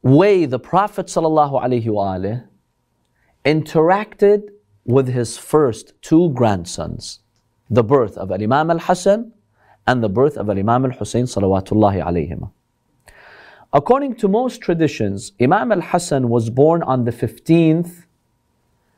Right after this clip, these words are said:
of the month of Ramadan, year three of the Hijrah. So three years after the Prophet, um, settled in Medina,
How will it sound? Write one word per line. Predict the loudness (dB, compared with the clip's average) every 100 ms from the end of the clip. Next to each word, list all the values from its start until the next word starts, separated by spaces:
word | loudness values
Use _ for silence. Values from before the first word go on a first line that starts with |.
| _ _
of | -2 0
the | 0
month | 2 0 0
of | -2 0
Ramadan, | 0 0 2 2 2 0 -6 -14 _ _ _ _ _ _ _
year | 0 4 6 6 4 0
three | -4 -6 0 4 4 2 0
of | -2 0
the | -2
Hijrah. | -2 -2 -2 -6 -8 -14 _ _ _ _ _ _ _ _
So | -2 0
three | 2 2 4
years | 4 2 0
after | -2 -2 -2
the | -4
Prophet, | 0 0 0 -6 -8 -12 _ _ _ _ _ _ _ _ -6
um, | 0 2 2 0
settled | 2 2 2 -6
in | -8 -6
Medina, | -4 0 0 0 -2